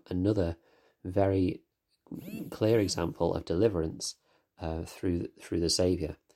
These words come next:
The bands break, again signifying or being a parallel of the Saviour breaking the bands of death, um, and then they start to fear and flee. And the, then suddenly, um,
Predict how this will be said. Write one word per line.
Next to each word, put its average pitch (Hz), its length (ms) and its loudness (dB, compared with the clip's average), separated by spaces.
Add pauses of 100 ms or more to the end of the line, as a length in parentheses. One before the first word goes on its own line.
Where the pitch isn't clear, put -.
(300)
The - 60 -12
bands 101 340 0
break, - 480 -2 (400)
again 87 340 -2
signifying 90 640 -2
or 90 420 2 (420)
being 95 200 -4
a - 40 -2
parallel 95 560 0
of - 120 -12
the 104 80 -2
Saviour 95 420 4
breaking 95 360 0
the 92 60 2
bands 87 280 0
of 90 80 -8
death, 95 400 -4 (680)
um, 90 440 2 (1080)
and 101 100 0
then 95 140 4
they 87 140 4
start - 340 0
to - 100 -2
fear 82 360 0 (500)
and 82 160 -6
flee. 85 440 -2 (420)
And 87 160 -2
the, 85 100 -2 (160)
then 95 200 4
suddenly, 104 580 2 (1120)
um, 90 500 0